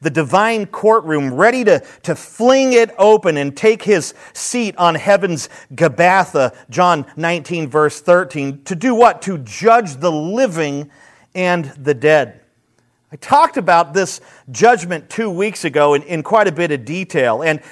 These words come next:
and one thing is for certain, this judgment is near. In fact, when Christ comes, this judgment comes with him. It will happen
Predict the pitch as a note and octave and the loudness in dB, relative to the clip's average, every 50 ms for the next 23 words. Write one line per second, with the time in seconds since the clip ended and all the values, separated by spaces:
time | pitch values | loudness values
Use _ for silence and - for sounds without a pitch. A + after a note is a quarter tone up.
0 | - - - E3+ E3+ G3+ B3+ D#4 E4+ - - B3 A3 F#3 E3 - - - F#3 D#3+ | -20 -10 -8 -4 2 2 2 2 2 2 0 0 0 0 -4 -6 -6 -8 -8 -8
1 | - - - A3 A3 F3+ C3+ C#3+ D#3 G3+ D4 D4+ - - _ _ _ _ C3 A2 | -8 -4 -2 -2 -2 0 -2 -8 -6 -4 -6 -6 -6 -14 _ _ _ _ -20 -16
2 | - - G#3 C4 C4+ A#3+ F3 E3+ D#3+ D3+ C#3 C3 D#3 D3+ _ F3 D#3+ D#3+ D3+ D3 | -6 0 2 2 2 2 0 -6 -6 -6 -6 -6 -10 -14 _ -2 0 2 2 0
3 | C3 - - _ _ _ _ _ B2+ C3+ D3+ F3 F#3 F3+ D3 A2+ G2+ - - _ | -2 -8 -14 _ _ _ _ _ -8 -4 -2 0 0 2 0 -2 -2 -6 -12 _
4 | _ _ _ _ _ E3 E3+ - C4 C4+ C4+ C4 - G3 G3+ F#3+ E3 D3+ - - | _ _ _ _ _ -12 -2 2 4 4 4 2 0 0 -2 -2 -2 -4 -10 -4
5 | - A3+ C4 D4 E4+ - - - - - - C#4+ C#4 C#4 C#4 C#4 C4+ - - - | 0 2 2 2 0 -2 -6 -16 -18 -4 0 0 0 0 -2 -4 -6 -8 -10 -18
6 | _ _ _ _ _ _ _ _ - C3 G#3 A3 B3+ - - - B2 G#2+ A#2 G#3 | _ _ _ _ _ _ _ _ -4 0 0 0 0 -2 -12 -14 -14 -2 2 4
7 | A#3+ B3+ G#3+ E3 G3+ G#3+ A3+ - - _ - - G3+ F#3 F3+ E3+ D#3+ - - - | 4 4 2 -2 -4 -4 -4 -6 -6 _ 0 2 2 2 2 -2 -6 -8 -12 -14
8 | C3 B2+ C#3 D#3 G3+ G#3+ F#3+ - - F3 D#3 C3 A2 F#2+ E2+ - _ _ - _ | -10 -6 2 4 4 2 2 -2 -4 -4 -2 -2 -4 -6 -12 -20 _ _ -20 _
9 | _ - C#3+ D#3 D#3+ D3+ - - A3 A3 G#3+ G#3+ G#3+ F#3 D3+ C3 | _ -8 0 0 0 0 0 0 0 0 0 0 -2 -8 -8 -8